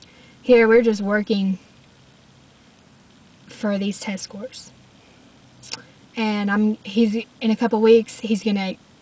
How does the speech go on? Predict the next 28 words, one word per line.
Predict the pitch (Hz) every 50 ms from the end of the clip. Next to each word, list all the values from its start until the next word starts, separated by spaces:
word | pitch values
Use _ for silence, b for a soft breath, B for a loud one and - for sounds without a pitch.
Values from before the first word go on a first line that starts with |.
| _ _ - -
take | - - 233 214 -
me | 233 226 214 214 208 208 208
and | 202 202
we're | 202 196
gonna | 202 208 208
look | 208 202 -
at | 208 185
the | 190 185
data | 190 202 202 202 202 202
and | 202 196 196 190 196 190
see | - - 196 180
who | 190 214
needs | 220 226 214 -
help, | - 302 285 269 262 262 262 269 254 - - B B B B B B B B B
who | - 240 247 240 233 226 226 226 226 226 226 226 233 233 233 226 208 _ _ _ _ _ _ _ _ _ _ _ _ _ _ -
is | - 214 -
getting | - 277 269 262 247 247
it | 240 233 226
real | 220 220 233 240 226
well, | 226 226 226 226 226 220 220 214
and | - 208 208 202 196 202 - b b b b b b b _
we're | - 240 220 214 233 220 220
gonna, | 214 214 202 196 196 190 208 - _ _ _ _ _ _ _ _ _ _ _ _ _ _ _ _ _ _ _ _ _ _ _ _ _ _ _ _ _ _ _ _ -
I | 247
mean, | 233 220 214 208 202
it's | 208 - - - - - -
basically, | - 233 226 220 - 226 - - 202 196 196 190
it's, | 190 - - - - -